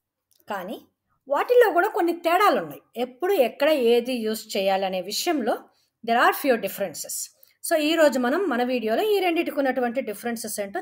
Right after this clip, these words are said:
చూడబోతున్నాము. వీటి యొక్క తెలుగు అర్థం ఏంటంటే వరకు లేదా అప్పటి వరకు అని అర్థం. తెలుగులో కూడా ఈ రెండు జనరల్‌గా సినానిమ్స్ కదా, వరకు,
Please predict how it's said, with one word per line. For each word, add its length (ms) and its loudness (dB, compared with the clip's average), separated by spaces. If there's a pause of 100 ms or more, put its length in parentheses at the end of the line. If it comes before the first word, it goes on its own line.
చూడబోతున్నాము. 760 -4 (920)
వీటి 340 6
యొక్క 180 0 (160)
తెలుగు 280 2 (100)
అర్థం 320 -2
ఏంటంటే 440 -10 (760)
వరకు 420 2 (640)
లేదా 240 0 (520)
అప్పటి 380 0 (120)
వరకు 420 0
అని 120 0
అర్థం. 220 -14 (380)
తెలుగులో 280 4 (100)
కూడా 200 4
ఈ 20 2 (100)
రెండు 180 4 (120)
జనరల్‌గా 440 4 (100)
సినానిమ్స్ 540 2
కదా, 140 2 (160)
వరకు, 360 0